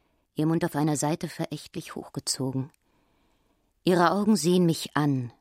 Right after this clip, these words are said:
Ich suche darin, ich suche und suche. Ich kann es nicht ändern. Was ich fühle, ist Liebe. Es ist ganz warm. Ich verstehe nicht, dass ich nicht ankommen werde. Sie wird mich nicht aufnehmen, nicht in ihren Blick und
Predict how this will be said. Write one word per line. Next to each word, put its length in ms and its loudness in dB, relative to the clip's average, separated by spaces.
Ich 320 -8
suche 380 0
darin, 420 -2
ich 320 -10
suche 580 0
und 320 -2
suche. 560 2
Ich 120 -4
kann 180 0
es 140 -4
nicht 200 -6
ändern. 320 -8
Was 160 -2
ich 140 -6
fühle, 240 -6
ist 260 -6
Liebe. 240 -8
Es 120 -4
ist 140 -6
ganz 260 -4
warm. 280 -8
Ich 80 -16
verstehe 400 4
nicht, 220 2
dass 140 -2
ich 120 -2
nicht 180 -4
ankommen 440 0
werde. 300 -2
Sie 220 -2
wird 200 0
mich 160 -2
nicht 220 -2
aufnehmen, 560 2
nicht 260 -2
in 120 0
ihren 320 0
Blick 320 -4
und 300 -2